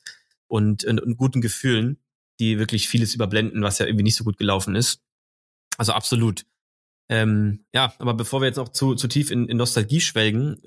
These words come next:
vielleicht nochmal so ein bisschen zu den Hard Facts, was aktuell auf der Plattform los ist,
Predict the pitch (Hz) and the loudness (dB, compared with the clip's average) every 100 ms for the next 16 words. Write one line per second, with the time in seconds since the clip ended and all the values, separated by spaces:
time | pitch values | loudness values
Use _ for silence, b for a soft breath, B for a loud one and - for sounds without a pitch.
0 | - 117 117 123 117 117 131 120 107 113 | -4 -2 0 0 0 0 0 0 2 0
1 | - 127 - 107 - 117 120 104 - 113 | 0 -2 0 0 0 0 0 0 -2 -2
2 | - 104 120 139 123 - - | 0 0 2 2 0 -2 -6